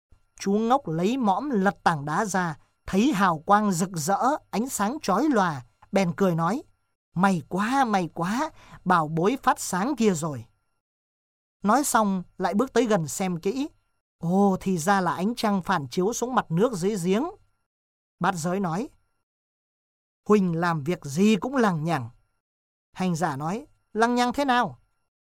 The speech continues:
Bát giới nói, hóa ra là cái giếng. Khi ở chùa, sao huynh không nói luôn là bảo bối ở dưới giếng? Để tôi mang theo hai sợi thừng vẫn buộc tay nải,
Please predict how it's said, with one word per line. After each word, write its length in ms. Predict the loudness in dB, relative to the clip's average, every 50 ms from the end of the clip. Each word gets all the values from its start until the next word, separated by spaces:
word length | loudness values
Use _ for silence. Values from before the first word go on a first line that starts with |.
| _
Bát 200 | -4 -4 -4 -2
giới 260 | -4 -4 -4 -4 -2 -2
nói, 280 | -2 -4 -4 -6 -8 -12 _ _ _ _ _ _ _ _ _
hóa 280 | -12 -8 -4 -4 -2 -4
ra 340 | -4 -4 -2 0 2 2 2
là 140 | 2 0
cái 200 | -2 -2 -4 -4 -2 0
giếng. 240 | 0 0 0 0 -2 -6 -12 _ _ _ _ _ _ _ _ _ _
Khi 200 | -2 2 4 4
ở 120 | 4 2
chùa, 360 | 0 0 2 4 4 4 2 0 -6 -14 _ _ _ _ -8
sao 220 | -2 0 2 4
huynh 200 | 4 2 2 2
không 240 | 0 0 0 2 2
nói 200 | 2 2 2 2
luôn 260 | 2 2 2 2 2
là 120 | 2 2
bảo 200 | 2 0 0 0
bối 240 | 0 2 2 2 2
ở 100 | 2 0
dưới 220 | 0 0 0 0 2
giếng? 240 | 2 2 2 2 0 -4 -10 _ _ _
Để 120 | -10 -10 -6 -4
tôi 120 | -4 -2
mang 260 | 0 0 0 0 0 -2
theo 240 | -2 -2 -2 -2
hai 240 | 0 0 0 0 0
sợi 220 | 0 -2 -4 -6 -4
thừng 340 | -4 -2 -2 0 0 -2
vẫn 240 | -2 -4 -6 -2 0
buộc 200 | 0 0 0 0
tay 160 | 0 0 2
nải, 320 | 2 0 0 -2 -2 -6